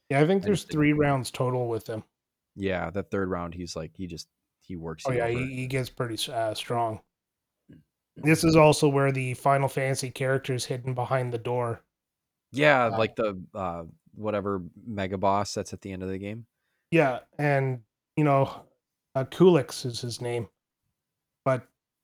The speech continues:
Speaker 1: there's a long process. Well, not a super long process, but a couple of steps you have to take to open up that door, and that's, that'll be something we get into, uh,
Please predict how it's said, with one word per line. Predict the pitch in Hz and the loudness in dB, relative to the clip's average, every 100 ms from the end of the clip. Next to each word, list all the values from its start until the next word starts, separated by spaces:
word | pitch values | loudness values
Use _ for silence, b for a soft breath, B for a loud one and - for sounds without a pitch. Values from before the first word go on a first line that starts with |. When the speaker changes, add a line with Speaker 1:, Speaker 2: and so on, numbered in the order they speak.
| _ _ - | _ _ -12
Speaker 1:
there's | 185 175 170 | 2 4 6
a | |
long | 170 165 165 | 8 10 8
process. | 156 143 139 - 131 - | 6 4 4 2 -4 -2
Well, | 180 | 2
not | 175 | 2
a | 127 | 2
super | - 143 135 127 | 0 -2 0 0
long | 123 120 | 0 -2
process, | - 123 123 - - | 0 0 0 -4 -2
but | 160 | 0
a | 156 | 4
couple | 175 165 | 4 4
of | 139 | 0
steps | - 143 - | 0 0 0
you | 131 | -2
have | - | -2
to | 131 | -4
take | 143 131 | -4 -4
to | 147 | -4
open | 123 127 123 | -4 -4 -8
up | - | -4
that | 120 113 - | -4 -6 -4
door, | 120 120 | -2 -2
and | 120 117 | -2 0
that's, | 135 135 - | 0 0 -4
that'll | 156 147 | 0 0
be | 139 131 | 0 -2
something | 147 131 | -2 -4
we | 131 | -8
get | 131 131 | -4 -2
into, | 127 131 - 131 127 | -2 -4 -4 -2 0
uh, | 120 117 | 0 0